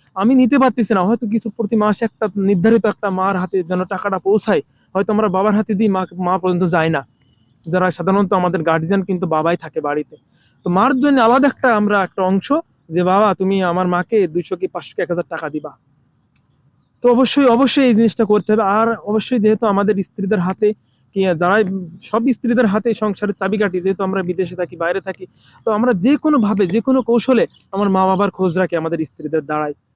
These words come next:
কিংবা আমার সন্তান আছে, সন্তানের দ্বারা, কিংবা যাদের নাতি পুতি হয়ে গেছে, নাতি হয়ে গেছে, তারাও যেন আপ-, আপনার মা যদি বেঁচে থাকে, যে কোনোভাবে, যে কোনো কৌশলে খোঁজ রাখেন। আপনার মা কি খাইছে, আপনার মা গোসল করছে কিনা, কাপড়টা ধুইছে কিনা কেউ, আপনার মা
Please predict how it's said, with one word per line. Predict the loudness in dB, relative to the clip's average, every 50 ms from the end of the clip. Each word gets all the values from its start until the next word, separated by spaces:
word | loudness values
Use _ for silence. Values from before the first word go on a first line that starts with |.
| _ _ _
কিংবা | -2 0 2
আমার | 2 0
সন্তান | 0 0 -2 0 0 0 2 0
আছে, | 0 0 -2 -6
সন্তানের | -6 -6 -6 -6 -6 -6 -6 -6 -4
দ্বারা, | -4 -4 -4 -4 -6 _ _ _ _ _ 0
কিংবা | 0 2 2 0 -2 -4 -10 -6
যাদের | -2 0 2 2 2 2 2 0
নাতি | 0 -2 -2 0 0 -2 -2
পুতি | -2 -4 -4 -2 0
হয়ে | 2 2 2 0
গেছে, | 0 -2 -2 -2
নাতি | -4 -2 -2 0
হয়ে | 0 0 0
গেছে, | -2 -4 -6 -8 -10 _ _ _ _
তারাও | -6 -2 0 0 2 2
যেন | 2 2 2 0
আপ-, | -2 -6 _ _ _ _ _ -8 -6 -4 -4 -4 -4 -6
আপনার | -4 -4 -2 0 2
মা | 2 2 2
যদি | 2 2 2 2
বেঁচে | 2 0 0 0
থাকে, | 0 -2 -2 0 -2 -4 -4 _ _ _ _ _ _ _
যে | 0 2
কোনোভাবে, | 2 2 2 2 2 2 2 2 2 2
যে | 0 0 -2
কোনো | 0 0 0 0
কৌশলে | 2 2 2 2 2 2 2 2 0 -2 _ _ _ _ _ _ _ _
খোঁজ | -4 -4 -2 -2
রাখেন। | -2 -2 -4 -6 -8 -8 -10 _ _ _ _ _ -20
আপনার | -12 -8 -6 -4
মা | -2 -2 -4 -4
কি | -4 -6 -6
খাইছে, | -6 -4 -6 -6 -4 -4 -6 -6 -6 -8 _ _ -20 _ -18
আপনার | -14 -10 -8 -6
মা | -6 -4 -4 -4
গোসল | -4 -6 -8 -8 -8 -6
করছে | -6 -6 -6 -8 -12
কিনা, | -12 -12 -12 -10
কাপড়টা | -10 -12 -8 -6 -6 -4 -4
ধুইছে | -4 -4 -6 -6 -6 -8 -8
কিনা | -8 -8 -8 -8
কেউ, | -6 -4 -4 -4 -4 -6 _ _ _ _ _ _ _ _ -14
আপনার | -12 -8 -6 -4 -4
মা | -2 -2 0 -2 -2